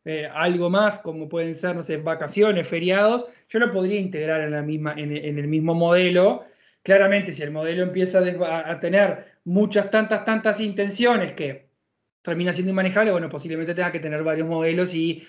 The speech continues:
poner diferentes ámbitos para los diferentes modelos. Pero en un caso que yo tenga diferentes, no tengo por qué decir,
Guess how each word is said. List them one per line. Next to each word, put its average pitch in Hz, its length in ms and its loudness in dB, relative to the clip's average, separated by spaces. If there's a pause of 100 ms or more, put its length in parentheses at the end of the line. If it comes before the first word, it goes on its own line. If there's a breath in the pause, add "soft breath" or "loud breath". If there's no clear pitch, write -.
(160 loud breath)
poner 156 420 2
diferentes 151 580 -4
ámbitos 147 480 -2
para 131 280 -4
los 127 100 -6
diferentes 135 420 -2
modelos. 143 320 2
Pero 127 140 -8
en 135 80 -4
un 156 80 0
caso 180 300 2
que 147 100 -4
yo 156 220 -4
tenga 165 260 0
diferentes, 165 720 -2
no 185 180 2
tengo 208 320 4
por 185 240 0
qué 196 220 6
decir, 190 420 -2